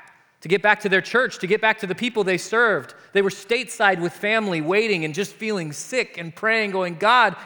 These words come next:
give us a place where we could serve." And then they found out about this hotel that was being turned into a refugee center.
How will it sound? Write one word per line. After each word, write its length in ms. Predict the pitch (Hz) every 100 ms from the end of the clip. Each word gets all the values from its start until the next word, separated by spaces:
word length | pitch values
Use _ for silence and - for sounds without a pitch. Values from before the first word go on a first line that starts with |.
| -
give 160 | 240
us 120 | 262 -
a 60 |
place 340 | - 247 233 -
where 120 | 214
we 120 | 214
could 160 | 202 180
serve." 320 | 220 214 170
And 100 | 156
then 100 | 160
they 80 | 156
found 280 | 165 151
out 280 | 156 151 117 - - -
about 280 | 120 123 123
this 200 | 131 -
hotel 600 | - 113 - 151 107 98 - -
that 80 | -
was 120 | 117
being 180 | 117 107
turned 260 | 127 117
into 260 | 113 107 101
a 40 |
refugee 460 | 101 110 - 104 98
center. 360 | - 95 92